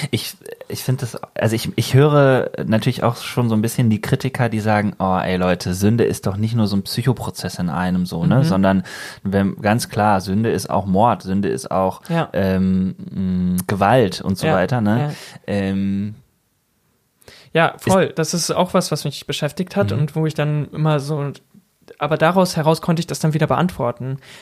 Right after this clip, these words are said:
Speaker 2: Weil dann habe ich mich gefragt, eben weil ich hab
Speaker 1: Mhm.
Speaker 2: das ja schon gesagt, Sünde ist eine Verletzung in dir drin, das heißt, das hat vielleicht schon jemand gemacht in dir,
Speaker 1: Mhm.
Speaker 2: ähm, und das ist auch etwas, was du wieder machst.
Speaker 1: Ja.
Speaker 2: So, und damit ist es auch. Natürlich ist Mord auch Sünde und auch Lügen und all sowas.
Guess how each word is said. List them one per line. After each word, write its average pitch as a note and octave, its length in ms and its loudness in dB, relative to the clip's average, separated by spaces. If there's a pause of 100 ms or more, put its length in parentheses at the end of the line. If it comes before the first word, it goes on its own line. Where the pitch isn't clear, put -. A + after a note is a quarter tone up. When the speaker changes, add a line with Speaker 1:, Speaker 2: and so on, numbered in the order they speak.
Speaker 2:
Weil - 60 -6
dann D3 160 2
habe D#3+ 120 4
ich - 80 -4
mich F3 140 -2
gefragt, - 380 -4
eben E3 220 -2
weil D#3 140 2
ich D3+ 140 -6
hab A#2 100 4
Speaker 1:
Mhm. A#2 40 6
Speaker 2:
das C3 140 4
ja D#3 60 0
schon D3 140 -2
gesagt, C3 520 -2
Sünde D#3+ 220 2
ist D3+ 120 -4
eine D#3 60 -2
Verletzung D3+ 460 -2
in C#3+ 60 0
dir C#3 120 -2
drin, C#3 240 0
das D#3 160 -2
heißt, D3+ 220 -2
das - 120 -8
hat D3+ 120 -8
vielleicht - 380 -4
schon D#3 120 2
jemand C#3+ 260 0
gemacht D3 400 -2
in C#3 140 -2
dir, C#3+ 340 0
Speaker 1:
Mhm. F#3 380 6
Speaker 2:
ähm, D3+ 360 4
und D3 160 -2
das D3+ 140 2
ist D#3 100 -2
auch E3 80 -2
etwas, D#3 260 -2
was D#3 120 -2
du D3 140 -6
wieder E3 220 2
machst. - 440 -8
Speaker 1:
Ja. G#2 220 4 (320)
Speaker 2:
So, C#3 160 0
und C#3+ 80 2
damit D#3 260 4
ist - 280 -2
es - 200 -6
auch. - 260 -6
Natürlich A3 400 -2
ist - 220 -8
Mord C3+ 300 -2
auch - 100 -8
Sünde C3 340 -6
und C#3+ 160 -4
auch C3+ 240 -2
Lügen D#3+ 420 4
und C3+ 240 -6 (260)
all E3+ 180 4
sowas. D#3+ 520 0